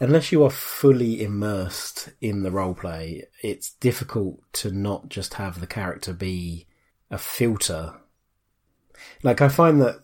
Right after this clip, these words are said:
'cause I play D and D as well, and it, it's that, it's, it tends to be that I'll take the, take what the Dungeon Master's saying, kind of, and that comes in and I'm thinking about that, and then I think about how my,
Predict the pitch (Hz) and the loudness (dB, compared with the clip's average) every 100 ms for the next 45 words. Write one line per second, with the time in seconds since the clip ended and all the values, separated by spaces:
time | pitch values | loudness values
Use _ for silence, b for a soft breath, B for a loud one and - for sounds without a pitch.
0 | - 151 120 123 120 107 98 92 92 - | -20 -4 2 4 4 2 0 -2 -6 -14
1 | - - - 107 98 101 95 90 95 90 | -20 -12 -2 0 2 0 0 -2 -4 -4
2 | 82 78 - 95 90 87 85 - _ - | -6 -10 -10 -8 -6 -6 -8 -12 _ -10
3 | 110 _ _ _ _ _ - 175 - 117 | -10 _ _ _ _ _ -6 -6 -4 -4
4 | 104 - - B B B B B B B | -4 -4 -10 B B B B B B B
5 | B B B B B B _ _ _ _ | B B B B B B _ _ _ _
6 | B B B B B 170 156 - - - | B B B B B 4 4 4 0 -2
7 | 147 170 180 175 143 143 127 117 120 117 | 2 4 4 4 6 6 6 6 4 4
8 | - 139 139 110 120 113 110 107 104 104 | 2 2 2 -2 2 2 2 -2 -4 -6
9 | 90 B B B - - - 123 - 110 | -10 B B B -14 -4 0 0 0 -6
10 | 92 101 107 95 95 92 95 - 87 87 | -4 -2 -2 -2 -4 -6 -8 -8 -8 -8
11 | 87 87 95 90 85 92 101 101 - 101 | -6 -8 -6 -6 -6 -4 -4 -6 -6 -6
12 | 95 90 87 87 87 - 104 90 85 82 | -4 -4 -4 -4 -6 -4 -4 -4 -6 -8
13 | 87 87 67 95 101 98 110 90 90 - | -8 -8 -6 -6 -4 -4 -4 -4 -6 -8
14 | 107 101 95 92 90 | -6 -4 -4 -4 -4